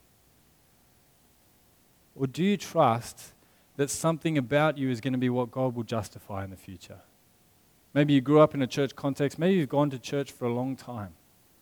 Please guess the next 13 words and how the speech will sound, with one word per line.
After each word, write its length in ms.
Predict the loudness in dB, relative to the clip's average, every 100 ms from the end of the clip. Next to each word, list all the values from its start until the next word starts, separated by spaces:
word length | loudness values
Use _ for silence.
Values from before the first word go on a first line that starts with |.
| _ _ _ _ _ _ _ _ _
And 80 | 0
it's 140 | 4
often 200 | 4 6
the 80 | 4
case 300 | 6 6 6
that 80 | 0
because 320 | -4 0 2
we 100 | 4
live 140 | 4 4
in 60 |
a 40 | 0
culture 420 | 2 2 4 4
where 300 | 8 8